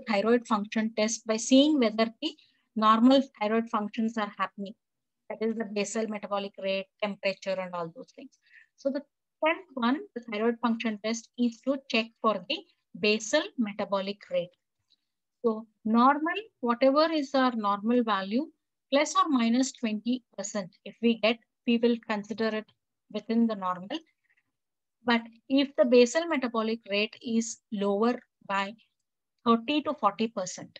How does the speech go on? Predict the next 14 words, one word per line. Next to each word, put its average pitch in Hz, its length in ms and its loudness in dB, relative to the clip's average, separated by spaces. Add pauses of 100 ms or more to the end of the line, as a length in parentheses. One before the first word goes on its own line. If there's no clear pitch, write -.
minus 214 380 -4
thirty 240 300 -2
to 240 120 0
forty 202 360 -10
percent, 269 380 -6 (400)
it 233 160 2
is 226 160 0
definitely 214 600 -2
indicative 202 520 -8
of 226 160 -2 (160)
hypothyroidism. 180 840 -4 (640)
Whereas 220 280 0
in 233 120 2
hyperthyroidism, 220 1120 0